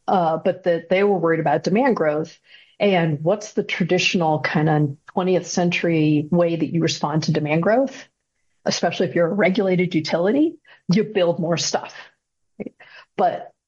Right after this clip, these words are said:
here are people moving to this glorious, pristine area precisely because it's glorious and pristine,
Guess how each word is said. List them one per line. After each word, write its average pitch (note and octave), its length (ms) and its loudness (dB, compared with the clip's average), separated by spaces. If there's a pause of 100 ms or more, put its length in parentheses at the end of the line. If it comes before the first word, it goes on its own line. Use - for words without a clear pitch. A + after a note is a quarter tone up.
(140)
here C#4+ 300 0
are G3+ 40 -4
people G3+ 340 0
moving F#3+ 320 2
to F3+ 120 -4
this F3 180 -2
glorious, E3+ 480 2
pristine E3 520 -2
area F#3+ 400 4
precisely F3+ 520 -2
because F3 340 -2
it's D#3+ 120 -4
glorious E3+ 480 0
and D#3 100 -2
pristine, F#3 720 -2